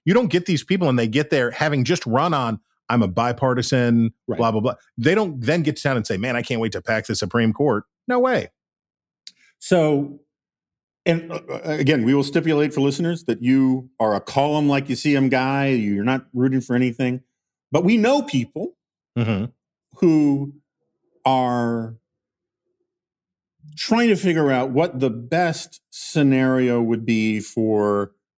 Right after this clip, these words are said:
Speaker 2: conservatives or Republicans coming out of the election, right?
Speaker 1: Okay.
Speaker 2: And so I think there are a lot of people who think, and there, and, and conservatives are divided on some of this stuff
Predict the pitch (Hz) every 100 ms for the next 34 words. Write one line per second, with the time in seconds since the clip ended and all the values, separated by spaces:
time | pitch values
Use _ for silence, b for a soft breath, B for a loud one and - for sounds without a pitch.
0 | _ _ _ _ _ _ - 123 147 131
1 | 120 117 107 107 104 117 131 117 107 104
2 | 95 95 - - _ _ _ _ _ _
3 | _ _ _ _ _ _ _ _ _ _
4 | _ - 151 127 113 110 104 95 - -
5 | _ - 107 101 104 104 107 - 120 110
6 | 104 104 - - 135 139 113 - _ _
7 | _ _ _ _ - 123 120 156 156 151
8 | 131 127 120 135 120 - - _ _ _
9 | _ - 143 143 147 135 143 135 143 175
10 | 185 165 147 - _ _ _ _ _ -
11 | 127 120 110 110 120 113 147 160 135 113
12 | 107 131 113 104 107 - - 101 101